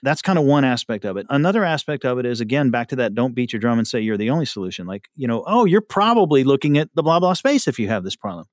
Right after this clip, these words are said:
We're a really strong contender, and here's why." And acknowledge that there's a space, and acknowledge that you're just a contender and not the one and only thing. Because, again, ciso is gonna look at that and be like, "Yeah, whatever." So, so don't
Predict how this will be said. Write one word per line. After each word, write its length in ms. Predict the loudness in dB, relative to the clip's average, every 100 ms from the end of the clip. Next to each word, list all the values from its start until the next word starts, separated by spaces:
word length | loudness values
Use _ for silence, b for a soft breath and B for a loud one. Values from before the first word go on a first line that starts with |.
| _
We're 200 | 0 4
a 40 | 6
really 200 | 6 4
strong 260 | 0 -2 -2
contender, 400 | -4 -4 -4 -6
and 100 | -6
here's 200 | -6 -6
why." 340 | -6 -6 -6 -14 _ _ _ _ _
And 120 | 4
acknowledge 640 | 6 8 6 6 6 6 4
that 140 | 4
there's 200 | 4 2
a 60 | -2
space, 400 | 0 0 0 -2
and 120 | -2
acknowledge 480 | -2 -2 0 0 0
that 160 | -2
you're 80 | 0
just 200 | -2 -4
a 40 | -4
contender 480 | -4 -2 -2 0
and 100 | 0
not 200 | 0 -2
the 60 | -4
one 180 | -2 -2
and 120 | -2
only 200 | -4 -6
thing. 240 | -10 -14 -14 _ _ _ _ _
Because, 360 | -2 0 0 -4
again, 400 | 0 2 0 -2 _ _ _ -14
ciso 280 | -8 -6 -4
is 60 |
gonna 140 | 0 0
look 100 | 0
at 40 |
that 80 | -2
and 80 | -2
be 60 |
like, 120 | -4 -6
"Yeah, 100 | -14
whatever." 240 | -18 -20 _ _ _ -8
So, 400 | 2 4 4 2
so 220 | 0 2
don't 360 | 2 4 4